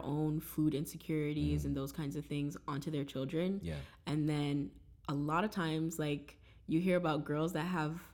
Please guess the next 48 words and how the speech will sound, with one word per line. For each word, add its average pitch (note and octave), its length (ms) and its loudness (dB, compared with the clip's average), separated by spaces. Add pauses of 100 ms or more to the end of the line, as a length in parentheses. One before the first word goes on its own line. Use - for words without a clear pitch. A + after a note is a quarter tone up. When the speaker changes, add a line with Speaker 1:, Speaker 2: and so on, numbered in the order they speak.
(120)
Speaker 1:
eating F3+ 220 6
disorders D#3 420 2
in D#3 80 2
high D3+ 180 0
Speaker 2:
Mm-hmm. D#3+ 40 0
Speaker 1:
school, F#3 460 0
and D#3 120 0
a D#3 60 2
lot E3 160 2
of G#3+ 80 2
the G3+ 120 -4
time E3+ 260 0
they E3+ 100 4
don't G3 140 6
even E3+ 160 2
know D#3 120 2
they D#3 100 2
have D#3 160 0
an C#3 60 0
eating D3 240 2
disorder. A#2 500 -4
Speaker 2:
Yeah, F2 200 4 (100)
yeah. E2+ 120 0
Speaker 1:
Like, D3+ 340 4 (320)
I'm F4 120 8
pretty D#4 180 10
sure C4 240 10
I G3 120 10
had F#3 140 8
an E3+ 60 6
eating E3 240 6
disorder E3 400 2
because E3 340 6
Speaker 2:
Mm-hmm. - 80 -4
Speaker 1:
in E3+ 80 4
high F#3 240 4
school E3+ 380 4
for E3 200 4
those E3+ 280 10
four E3+ 320 6
years E3 640 4
and D3 160 2
maybe E3+ 240 6
even E3 260 2
eighth D#3 260 2
grade, D#3 380 4
Speaker 2:
Mm-hmm. D#3 100 2
Speaker 1:
maybe D#3 580 2